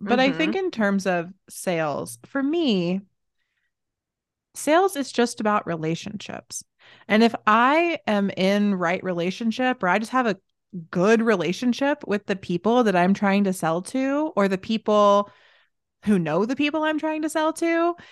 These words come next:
Speaker 1: um, then I don't really have to sell that much. If the relationship is good,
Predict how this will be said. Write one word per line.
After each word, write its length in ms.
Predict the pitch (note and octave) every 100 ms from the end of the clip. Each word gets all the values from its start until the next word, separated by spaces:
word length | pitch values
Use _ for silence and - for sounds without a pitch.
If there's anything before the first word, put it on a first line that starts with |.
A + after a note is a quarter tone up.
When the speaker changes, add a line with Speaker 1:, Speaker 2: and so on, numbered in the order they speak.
| - _ -
Speaker 1:
um, 580 | F#3+ F#3 E3+ E3+ F#3 - _ -
then 140 | A3+
I 60 | D4
don't 200 | E4 F4+
really 180 | E4+ D#4+
have 200 | E4+ -
to 80 | C4
sell 540 | - - C4+ C#4+ A#3
that 220 | F3+ -
much. 560 | D#3+ - - - - - _ -
If 180 | A#3 B3
the 100 | A3
relationship 760 | G3+ A3 E4 - C#4 G#3+ F#3+
is 140 | F3 -
good, 460 | F3 E3+ E3 E3+